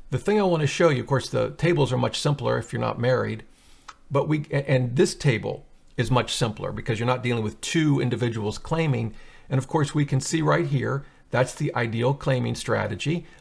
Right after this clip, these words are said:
Again, assuming cuts are gonna happen in twenty thirty-four by the amount of twenty-three percent, and you can see sixty-six in two months. Well, what if benefits aren't cut? Well,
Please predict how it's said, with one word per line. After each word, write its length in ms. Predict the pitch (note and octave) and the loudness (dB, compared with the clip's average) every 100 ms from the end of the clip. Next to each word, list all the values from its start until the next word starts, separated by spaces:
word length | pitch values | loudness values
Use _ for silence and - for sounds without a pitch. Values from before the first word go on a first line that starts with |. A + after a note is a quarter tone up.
| - | -4
Again, 380 | G#2 D3 G#2+ - | 2 4 2 -2
assuming 680 | A#2 - - - D#3 E3 D#3 | -6 -4 -2 0 2 2 0
cuts 320 | D3 C#3+ - | 2 0 0
are 60 | C#3 | 0
gonna 180 | C3+ | 2
happen 360 | B2+ B2 A#2+ B2+ | 2 0 0 -2
in 80 | B2 | -2
twenty 260 | - B2 | -2 -2
thirty-four 460 | A#2+ B2+ B2 - A#2 | 0 -2 -2 -2 0
by 140 | A2 | 0
the 100 | A2 | -2
amount 200 | A2+ A2 | -2 -2
of 80 | A2 | -4
twenty-three 400 | - A#2 A2 A#2 | -4 -4 -4 -6
percent, 360 | A2+ B2 D3 C#3+ | -6 -4 0 0
and 80 | A#2 | -2
you 60 | |
can 140 | - A2+ | -6 -4
see 280 | C3+ A#2+ - - | -4 -4 -6 -10
sixty-six 720 | - - E3+ - C#3+ C#3+ C#3 B2+ | -2 0 0 -2 -2 -2 -2 -4
in 80 | |
two 180 | G#2+ B2+ | -4 -2
months. 400 | B2 F#3+ E3 - - - - - - - | 2 2 2 -4 -10 -18 -20 -20 -20 -12
Well, 180 | - E3 | 2 4
what 160 | F3 - | 4 2
if 100 | E3 | 0
benefits 400 | F#3+ F#3 F3 - - | 0 2 0 0 0
aren't 280 | F3 - | 0 -2
cut? 260 | - G2+ - _ _ - - _ - _ - - | -6 -6 -8 _ _ -20 -20 _ -20 _ -20 -2
Well, 380 | C3 D3 - | 2 2 0